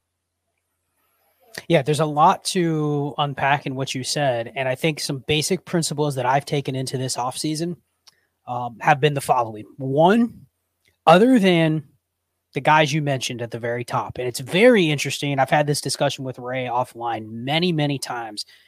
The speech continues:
When I sit there and I say, "Mike, name the running backs that are mainstays that you trust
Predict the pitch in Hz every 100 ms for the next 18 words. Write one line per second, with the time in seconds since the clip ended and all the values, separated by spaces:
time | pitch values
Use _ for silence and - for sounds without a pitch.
0 | _ _ _ - 147 175 - 196 170 156
1 | 143 135 - 131 127 120 - _ _ _
2 | _ _ _ - - 139 127 - 135 190
3 | 233 165 156 147 131 123 - 135 123 113
4 | 123 123 120 - 110 104 101 - 127 143
5 | 139 - 139 127 113 -